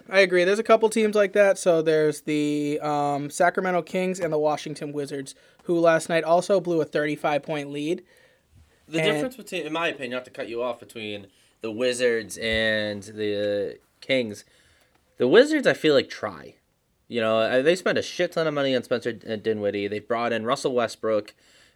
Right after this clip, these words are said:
Speaker 2: And I'm not saying they're a good organization, but at least they've been making the playoffs, and they're, they have been trying. They've been putting money into assets.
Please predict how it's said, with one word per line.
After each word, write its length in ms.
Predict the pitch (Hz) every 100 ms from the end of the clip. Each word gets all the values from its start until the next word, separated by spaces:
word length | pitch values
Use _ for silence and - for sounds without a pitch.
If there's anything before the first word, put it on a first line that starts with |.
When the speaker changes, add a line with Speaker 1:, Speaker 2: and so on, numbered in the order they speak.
| -
Speaker 2:
And 80 | 135
I'm 80 |
not 200 | 180 190
saying 240 | - 160 147
they're 160 | 131
a 40 | 110
good 280 | 104 113 127
organization, 720 | 110 104 95 95 95 95 101
but 160 | 104 101
at 60 |
least 180 | 147 185
they've 100 | 135
been 140 | 120
making 220 | 113 117 104
the 80 |
playoffs, 680 | - 135 143 139 147 139 135
and 120 | 110
they're, 160 | 117 -
they 160 | 185 180
have 240 | 180 180
been 100 | 156
trying. 400 | 131 143 135 127
They've 100 | 110
been 120 | 107
putting 580 | - 151 147 131 110 67
money 460 | 120 135 131 113 107
into 520 | - 127 120 110 -
assets. 640 | 110 107 - 92 87 -